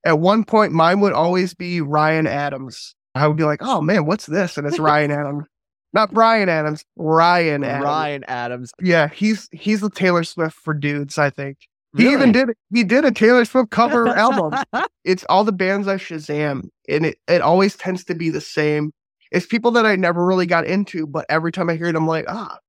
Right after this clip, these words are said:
Speaker 1: I
Speaker 2: <laughs>
Speaker 1: like this." And it's like, uh, it's probably the most, can, I, I, I need to look at my Shazam. It's probably the most embarrassing people.
Speaker 2: The music ghost of Ryan Adams haunts Doug.
Speaker 1: This has happened a couple times. Um, when I've Shazammed something,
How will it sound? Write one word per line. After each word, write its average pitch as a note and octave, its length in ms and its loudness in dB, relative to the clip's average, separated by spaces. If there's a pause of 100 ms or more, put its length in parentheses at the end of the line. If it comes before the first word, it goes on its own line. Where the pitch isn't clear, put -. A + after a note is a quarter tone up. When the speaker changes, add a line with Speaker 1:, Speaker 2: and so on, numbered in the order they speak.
(380)
Speaker 1:
I - 40 -2
Speaker 2:
<laughs> - 20 -2
Speaker 1:
like F#3+ 220 0
this." G#2+ 180 -6 (640)
And D#3 120 2
it's D#3+ 160 -4
like, F3 200 2
uh, D#3 200 2
it's E3+ 140 2
probably G#3 240 0
the D3 80 -4
most, D3+ 280 -6 (180)
can, F#3+ 120 0 (100)
I, - 180 -2
I, E3 260 0
I F#3 180 2
need G3+ 180 4
to F3+ 80 2
look D#3 220 0
at D3+ 100 -2
my D3 120 -2
Shazam. D3+ 560 -8
It's D#3 140 -8
probably F3+ 200 2
the F3+ 80 2
most E3+ 240 0
embarrassing D#3 440 -4
people. D#3+ 420 -12 (600)
Speaker 2:
The D#3 80 -2
music G3 420 -2
ghost C3 460 -6
of C3+ 200 -8
Ryan C3+ 360 -4
Adams B2+ 520 -8
haunts B2+ 320 -8
Doug. A#2+ 380 -6 (640)
Speaker 1:
This A#3+ 160 0
has C4+ 80 -2
happened C4 200 2
a F#3 40 -6
couple F#3+ 180 -4
times. D#3 400 -6 (420)
Um, C#3+ 360 2
when E3+ 140 4
I've D#3+ 180 2
Shazammed D#3 480 -2
something, F3 480 -2